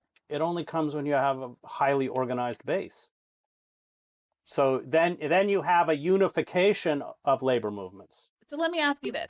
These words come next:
Speaker 2: How do we get a highly unified sp-, I, I really don't wanna go in this circle again 'cause I've done it so many times with so many guests, including yourself. But this is, this is, I, I, I gotta get off this carousel. We can't do anything 'cause we don't have a organized
Speaker 1: Well, I
Speaker 2: labor
Speaker 1: didn't
Speaker 2: base.
Speaker 1: say
Speaker 2: We
Speaker 1: we
Speaker 2: can't
Speaker 1: can't
Speaker 2: have an
Speaker 1: do
Speaker 2: organized
Speaker 1: anything.
Speaker 2: labor base because,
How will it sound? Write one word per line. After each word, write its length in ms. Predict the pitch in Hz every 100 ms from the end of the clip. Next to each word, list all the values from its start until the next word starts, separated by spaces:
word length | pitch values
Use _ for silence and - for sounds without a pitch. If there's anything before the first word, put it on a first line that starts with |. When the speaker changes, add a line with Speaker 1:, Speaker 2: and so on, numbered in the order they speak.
| -
Speaker 2:
How 100 | 277
do 60 | 294
we 80 |
get 140 | 247 233
a 60 |
highly 320 | 220 208 196 190
unified 280 | 185 180 175
sp-, 100 | -
I, 140 | 311 311
I 40 |
really 260 | 285 381 381
don't 140 | 349
wanna 140 | 285 247
go 140 | 247
in 100 | 247
this 180 | 220 -
circle 300 | 320 - 254
again 240 | 214 202
'cause 120 | 208 220
I've 120 | 220
done 140 | 233
it 100 | 226
so 120 | 233
many 140 | 220 208
times 280 | 226 214 220
with 140 | 208
so 120 | 220
many 220 | 202 190
guests, 420 | 190 240 269 254 220
including 380 | 208 247 233
yourself. 540 | 208 202 285 302 214 - _ _ -
But 140 | 302
this 160 | 392 370
is, 120 | -
this 200 | 269 370
is, 120 | 381 -
I, 160 | 285 311
I, 200 | 294 285 - 320
I 120 | 285
gotta 320 | 254 294 339
get 140 | 320 302
off 180 | 294
this 160 | 294 269
carousel. 640 | - 294 320 - 180 - - _ _ _ _ _ -
We 80 | 226
can't 320 | 311 359 359
do 140 | 349
anything 280 | 330 320 294
'cause 100 | 277
we 80 | 262
don't 160 | 262 269
have 200 | 269 233
a 340 | - 226 214 - 208
organized 300 | 208 226 233 -
Speaker 1:
Well, 40 |
I 80 | -
Speaker 2:
labor 120 | 185
Speaker 1:
didn't 80 | 165
Speaker 2:
base. 80 | 190
Speaker 1:
say 80 | 156
Speaker 2:
We 60 |
Speaker 1:
we 40 | 139
Speaker 2:
can't 60 | -
Speaker 1:
can't 180 | 320
Speaker 2:
have 80 | 330
an 40 | 294
Speaker 1:
do 40 |
Speaker 2:
organized 340 | 269 269 254 233
Speaker 1:
anything. 60 |
Speaker 2:
labor 200 | 240 240
base 220 | 226 220 226
because, 320 | 220 202